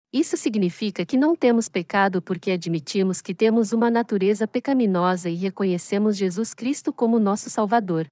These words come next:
É por isso que a Bíblia diz que Deus passou os pecados que cometemos e não se preocupa com eles. É claro que isso não significa que podemos pecar o quanto quisermos.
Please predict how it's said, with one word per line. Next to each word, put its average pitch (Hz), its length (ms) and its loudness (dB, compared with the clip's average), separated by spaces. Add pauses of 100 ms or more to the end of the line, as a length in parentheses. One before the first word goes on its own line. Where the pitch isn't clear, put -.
(960)
É 262 80 2
por 320 220 0
isso 247 300 -2
que 196 120 -2
a 170 40 2
Bíblia 175 400 -2
diz 180 300 -4
que 196 100 -8
Deus 202 240 0
passou 190 400 -2
os 196 120 -4
pecados 190 580 -2
que 226 120 -14
cometemos 240 720 2
e 269 60 2
não 254 160 2
se - 140 -6
preocupa 240 520 -2
com 226 220 0
eles. 147 420 -2 (1040)
É 226 120 -2
claro 233 420 4
que 190 180 -6
isso 208 220 -2
não 233 180 2
significa 320 720 -2
que 220 140 -6
podemos 214 500 0
pecar 220 360 0
o 240 60 -2
quanto 202 300 -2
quisermos. 151 720 -4